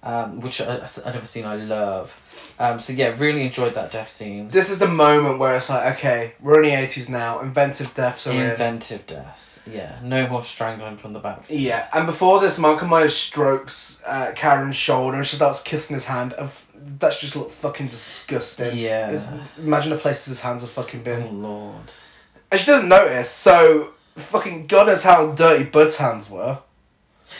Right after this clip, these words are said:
Speaker 1: Yeah,
Speaker 2: She,
Speaker 1: yeah,
Speaker 2: she
Speaker 1: yeah.
Speaker 2: has no idea until she turns around.
Speaker 1: Well, it was actually Deborah Hill's hands. Uh,
Speaker 2: <laughs>
Speaker 1: someone's broken into the school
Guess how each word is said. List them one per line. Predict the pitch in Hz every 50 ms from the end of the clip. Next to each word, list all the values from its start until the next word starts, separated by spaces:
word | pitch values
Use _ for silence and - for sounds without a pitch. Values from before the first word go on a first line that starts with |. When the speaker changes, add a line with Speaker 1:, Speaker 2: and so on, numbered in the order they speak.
| - - - - -
Speaker 1:
Yeah, | 143 147 135 160 156 131 - -
Speaker 2:
She, | - 139 135 -
Speaker 1:
yeah, | - -
Speaker 2:
she | - - - - 254 254 247
Speaker 1:
yeah. | - 220
Speaker 2:
has | 208 185 180
no | 202 214 220 208 196
idea | 185 180 175 185 185 165 - - 170 165 - - - - - -
until | 160 170 160
she | - -
turns | - 175 175 - 143
around. | 143 147 147 156
Speaker 1:
Well, | 170
it |
was | 175 160
actually | 196 180 185 - - 208
Deborah | - 190 185 175 - 151
Hill's | 139 - - 156 156 156 151 143 139 -
hands. | - - 110 104 104 98 95 120 135 143 - - _ _ _ _ - - -
Uh, | - 196 - 131 - 220 - - 247 247 - - 285 285 - - 294 - - - -
Speaker 2:
<laughs> | - - - - - _
Speaker 1:
someone's | - - - 208 220 226 247 254 254
broken | - - 196 196 196 196 196 - 175 170
into | 170 170 - 175 151
the | 147
school | 143 - - - - 180 175 151 117 98 87 85 90 110 127 143